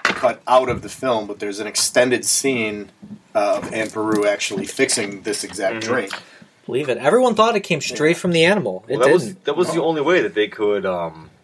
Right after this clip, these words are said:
Speaker 2: that they could, like, dull Luke's force senses to keep him on the planet, was to keep him sauced twenty-four seven.
Speaker 1: That's right.
Speaker 3: Makes sense.
Speaker 2: Yeah,
Speaker 3: Yeah.
Speaker 2: doesn't it now in hindsight?
Speaker 1: This is why he
Speaker 3: Well, I
Speaker 1: tries to
Speaker 3: mean
Speaker 1: f-, speed off and fight sand people in the middle of the desert. And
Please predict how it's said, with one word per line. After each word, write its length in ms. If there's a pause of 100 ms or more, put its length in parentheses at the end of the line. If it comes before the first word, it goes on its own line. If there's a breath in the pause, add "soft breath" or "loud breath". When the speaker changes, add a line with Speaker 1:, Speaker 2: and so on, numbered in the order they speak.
Speaker 2:
that 120
they 140
could, 300 (300)
like, 280
dull 360
Luke's 360
force 320
senses 460
to 80
keep 220
him 80
on 120
the 60
planet, 340
was 140
to 80
keep 200
him 100
sauced 680
twenty-four 400
seven. 240
Speaker 1:
That's 260
right. 260
Speaker 3:
Makes 260
sense. 360
Speaker 2:
Yeah, 240
Speaker 3:
Yeah. 120
Speaker 2:
doesn't 160
it 20
now 220
in 40
hindsight? 480 (320)
Speaker 1:
This 160
is 80
why 160
he 60
Speaker 3:
Well, 140
I 100
Speaker 1:
tries 40
to 60
Speaker 3:
mean 200
Speaker 1:
f-, 220
speed 300
off 280
and 120
fight 240
sand 320
people 320
in 60
the 60
middle 220
of 60
the 60
desert. 580
And 160